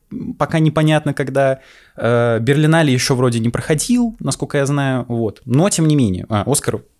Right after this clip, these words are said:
пф, вообще забейте, в конце года, в конце года. Короче, лучший фильм Канн. Э, вы можете спросить, типа, «Ты чё, офигел? Кто ты вообще такой?» Я, чтобы вы знали, м, так сказать, обладаю рарной штучкой, поэтому могу, могу, м, быть не просто каким-то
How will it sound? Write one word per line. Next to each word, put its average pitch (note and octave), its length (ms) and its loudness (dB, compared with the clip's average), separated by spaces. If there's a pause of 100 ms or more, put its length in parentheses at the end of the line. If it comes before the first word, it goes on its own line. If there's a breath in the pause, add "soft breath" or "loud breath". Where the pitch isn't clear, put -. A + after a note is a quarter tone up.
пф, - 180 -8
вообще - 220 -6
забейте, F2+ 320 -6
в - 40 -20
конце F#2+ 260 -6
года, F#2 200 -8
в - 240 -10
конце G#2+ 220 -6
года. F#2 240 -6 (240 loud breath)
Короче, C#3 320 0 (240)
лучший D3+ 340 2
фильм C#3+ 220 2
Канн. F2+ 240 -4 (400 loud breath)
Э, A#2+ 320 4 (140)
вы B2+ 100 0
можете E3 160 2
спросить, - 320 -2
типа, - 240 -2
«Ты - 180 -8
чё, D3+ 160 2
офигел? A#2 480 0
Кто - 180 -8
ты C#3 140 -6
вообще - 160 -4
такой?» D3 400 0
Я, D#3+ 400 4
чтобы A2+ 240 -6
вы A#2 80 0
знали, A2+ 480 0
м, A2 380 -2
так A2+ 100 -8
сказать, A#2 440 -4 (500 loud breath)
обладаю C#3 640 6
рарной D3 460 4
штучкой, - 680 -2
поэтому B2 560 2 (260 loud breath)
могу, C3+ 640 2
могу, A#2 480 -2
м, G#2+ 260 -4
быть G#2+ 340 -4
не C3+ 40 -2
просто D#3 380 0
каким-то G#2+ 560 -2